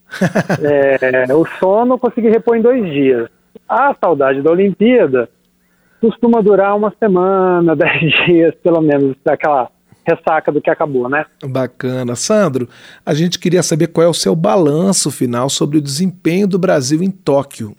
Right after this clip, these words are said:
Speaker 1: A gente já tinha dado uma palhinha no programa passado, mas agora,
Speaker 2: Uhum.
Speaker 1: né,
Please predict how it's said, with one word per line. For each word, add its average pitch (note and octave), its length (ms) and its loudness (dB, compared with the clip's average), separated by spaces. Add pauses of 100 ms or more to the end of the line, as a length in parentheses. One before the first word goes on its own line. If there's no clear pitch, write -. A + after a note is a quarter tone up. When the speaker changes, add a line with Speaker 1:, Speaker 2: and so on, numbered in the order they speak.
Speaker 1:
A F3+ 120 -2
gente G#3+ 260 -6
já A#3 120 0
tinha E3 260 -4
dado C3 320 -2
uma C3 160 -6
palhinha F3+ 760 -2
no F#3 140 0
programa E3+ 420 -2
passado, D#3+ 540 -6 (400)
mas G3+ 200 -2
agora, C#3+ 380 0
Speaker 2:
Uhum. D3 140 0
Speaker 1:
né, D#3+ 80 -4